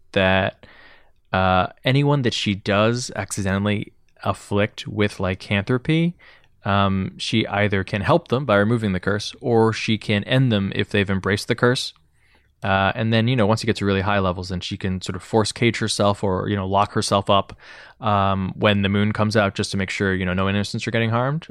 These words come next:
Um, and then, you know, eventually she's sort of like the, the consummate werewolf hunter, where she can just sort of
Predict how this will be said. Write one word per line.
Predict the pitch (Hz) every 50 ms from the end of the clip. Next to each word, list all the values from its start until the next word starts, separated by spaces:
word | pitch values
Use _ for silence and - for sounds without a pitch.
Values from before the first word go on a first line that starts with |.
| -
Um, | - 95 95 90 90 95 101 - -
and | - 147
then, | 185 175
you | 165 170
know, | 147 107
eventually | 107 139 165 - 107 95
she's | - - 104
sort | 113 107 104
of | 95
like | 104 95 -
the, | - 101 101 101 - _ -
the | - 107 104 - - - -
consummate | - - 120 120 113 - - 101 98 - - - - - - - - - - - - _ _
werewolf | - 110 113 120 120 120 113 104 95 -
hunter, | - - 101 - - - - 104 - - -
where | - 101 95 92
she | - - 110
can | - 101 98
just | 104 98 -
sort | - 104
of | 95 -